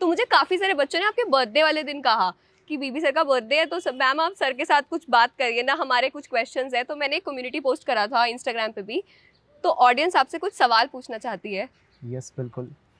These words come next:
Speaker 2: audience जो पूछना चाहती है वो पूछ सकती है, और I think मैं तो approachable हूँ, सब बच्चे ऐसे भी directly पूछ सकते हैं।
Speaker 1: सर,
Speaker 2: But
Speaker 1: पहले तो बच्चों का ये सवाल था कि सर से मिल कैसे सकते हैं, मैं बता दीजिए, सर से
Speaker 2: देखो,
Speaker 1: मिलना है हमको। <laughs>
Speaker 2: मैं ना जितने भी बच्चे हैं उनसे बोलना चाहूँगा, जब भी आप सीए बन जाते हो, सीए बनने के बाद मुंबई आते हैं ना,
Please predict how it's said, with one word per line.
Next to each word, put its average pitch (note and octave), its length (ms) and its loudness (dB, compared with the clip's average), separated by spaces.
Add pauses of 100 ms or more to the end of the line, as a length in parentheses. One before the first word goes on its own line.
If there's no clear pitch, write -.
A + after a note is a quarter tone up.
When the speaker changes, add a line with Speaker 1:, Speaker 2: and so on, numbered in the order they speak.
(160)
Speaker 2:
audience C#3 500 2
जो E3 180 2
पूछना D#3 380 -2
चाहती C#3 280 -2
है C#3 40 -4
वो C3+ 100 -6
पूछ C#3 220 -8
सकती C#3+ 300 -8
है, D3 120 -6 (440)
और E3 80 6
I E3 40 8
think E3 200 2
मैं E3 180 0
तो E3+ 80 0
approachable D3+ 560 2
हूँ, E3+ 80 -2
सब D#3 220 -2
बच्चे D#3 240 0
ऐसे D#3 280 4
भी F#3+ 100 2
directly D#3+ 380 6
पूछ D3+ 220 -4
सकते - 320 -8
हैं। C#3+ 200 -8
Speaker 1:
सर, - 280 2
Speaker 2:
But C4 100 -12
Speaker 1:
पहले C4 480 2
तो D4+ 100 -2
बच्चों C4+ 280 0
का D4+ 80 0
ये D#4+ 80 0
सवाल B3+ 300 4
था C4+ 100 -8
कि D#4+ 100 -8
सर C4+ 200 -4
से E4 180 -8
मिल D4 360 -2
कैसे C#4 240 -4
सकते G#3+ 300 -10
हैं, B3+ 80 -2
मैं C#4 140 -12
बता A#3 280 2
दीजिए, C4 280 -6
सर C#4 160 -2
से D#4+ 60 0
Speaker 2:
देखो, E4 120 0
Speaker 1:
मिलना B3+ 260 2
है E4 120 0
हमको। D4+ 300 -4 (320)
<laughs> - 40 -4
Speaker 2:
मैं D#3+ 200 0
ना G3 120 -2
जितने D#3+ 360 -4
भी E3+ 100 0
बच्चे D3+ 260 -6
हैं D#3 80 -4
उनसे D3 240 -6
बोलना B2 260 -2
चाहूँगा, B2 300 0
जब B2 200 0
भी D3+ 120 2
आप C#3 120 6
सीए C3 280 -2
बन B2+ 160 -2
जाते A#2 220 -2
हो, C3 40 -2
सीए B2+ 240 -4
बनने C3+ 220 -4
के C#3+ 60 -4
बाद C#3+ 80 -2
मुंबई B2+ 300 -2
आते B2 240 0
हैं A2+ 80 -4
ना, A#2+ 140 -6